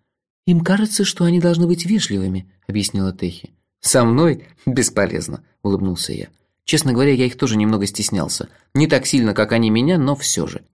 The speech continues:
Кажется, Техи была в курсе насчёт моего смущения. Уж больно лукаво она на меня поглядывала. "Я думаю, мы с тобой могли бы устроить им небольшую прогулку", предложила она. "Как скажете, леди", покорно вздохнул я. "Командуйте.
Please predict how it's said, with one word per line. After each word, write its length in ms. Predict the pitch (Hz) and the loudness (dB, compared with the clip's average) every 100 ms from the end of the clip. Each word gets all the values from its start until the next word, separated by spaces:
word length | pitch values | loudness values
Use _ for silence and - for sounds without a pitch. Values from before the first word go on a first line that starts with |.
| _ _ _ - | _ _ _ 0
Кажется, 500 | 170 180 170 - 151 | 2 2 0 -2 0
Техи 380 | - 156 160 | 2 2 2
была 260 | 135 131 123 | 2 2 2
в 80 | - | 0
курсе 340 | 151 139 117 | -2 0 0
насчёт 340 | 101 95 98 101 | 0 -2 -4 -2
моего 220 | 98 95 | -2 -2
смущения. 680 | 98 98 - 82 71 76 - _ _ | -4 -4 -4 -4 -4 -6 -12 _ _
Уж 240 | 120 107 98 | 0 0 0
больно 420 | 98 151 156 139 | 2 2 4 2
лукаво 520 | 117 113 139 139 120 | 0 -2 -2 0 0
она 160 | 107 110 | 0 0
на 80 | |
меня 240 | 104 101 101 | 0 -2 -2
поглядывала. 720 | 98 95 95 - 50 - - _ _ _ _ _ - | -4 -2 -4 -4 -10 -16 -20 _ _ _ _ _ 0
"Я 160 | 160 160 | 2 4
думаю, 260 | 160 156 | 4 4
мы 100 | 147 | 2
с 40 | - | 2
тобой 200 | 143 139 | 2 2
могли 260 | 135 139 | 2 2
бы 100 | 123 | 2
устроить 460 | 127 - 214 202 180 | 0 0 0 0 0
им 60 | |
небольшую 480 | 151 131 131 - 147 | 0 2 -2 -2 -2
прогулку", 600 | 143 147 165 143 - - _ _ | 0 -2 0 -2 -4 -14 _ _
предложила 540 | 92 90 90 90 90 90 | -4 -2 -2 -4 -6 -8
она. 180 | 90 - _ _ _ _ _ | -10 -16 _ _ _ _ _
"Как 180 | 190 196 | 0 2
скажете, 460 | - 202 180 - | 2 2 2 0
леди", 320 | 101 90 80 - _ | 0 0 -2 -14 _
покорно 340 | 107 101 95 95 | -4 -2 0 -2
вздохнул 440 | 87 95 101 90 | -2 -4 -2 -2
я. 120 | 82 | -2
"Командуйте. 680 | 82 208 196 101 - 85 | 0 2 2 0 -2 -6